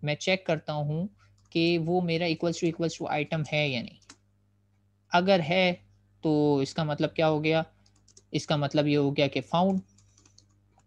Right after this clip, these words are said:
और अगर नहीं है else मैं कह देता हूँ not found। ठीक है, दो ही पॉसिबिलिटीज हैं। अगर ये कंडीशन ट्रू हो जाती है तो मैं कहता हूँ फाउंड,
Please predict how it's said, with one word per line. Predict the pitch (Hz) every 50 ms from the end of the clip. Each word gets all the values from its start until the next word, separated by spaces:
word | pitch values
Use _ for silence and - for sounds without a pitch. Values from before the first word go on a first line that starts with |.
| _ _ _ _ _ _ _ _ _ _ _ _ _ _ _ -
और | 151 143 143 139 139
अगर | 139 143 156 143
नहीं | 139 135 131 135 156 180 185 180
है | 185 185 175 175 - _ _ _ _ _ _ _ _ _ -
else | 156 151 156 165 160 - - -
मैं | 160 160 147
कह | - 147 139
देता | 139 143 135 - -
हूँ | 143 151 160 160 - _ _ _ _ _ _ _ _ _ _ _ _ _ _ _ _ _ _ _ _ _ _ _ _ _ _ _ _ _ - 196
not | 208 208 180
found। | - - - - _ _ _ _ _ _ _ _ _ _ _ _ _ _ _ _ _ _ _ _ _ _ _ _ _ _ _ _ _ _ _ _ _ _ _ -
ठीक | 226 -
है, | 208
दो | 170 180
ही | 208 220
पॉसिबिलिटीज | - 196 180 180 - 180 180 180 180 185 190 185 165 180
हैं। | 190 -
अगर | 160 160 170 170
ये | 185 180
कंडीशन | - 175 170 175 175 - 175
ट्रू | 170 - 185 180
हो | 175 175
जाती | 170 170 165 - 160 165
है | 175 214 - _ _ _ _ _ _ -
तो | 175
मैं | 165 156 151
कहता | - 147 - - 131
हूँ | 127
फाउंड, | - - 180 185 190 185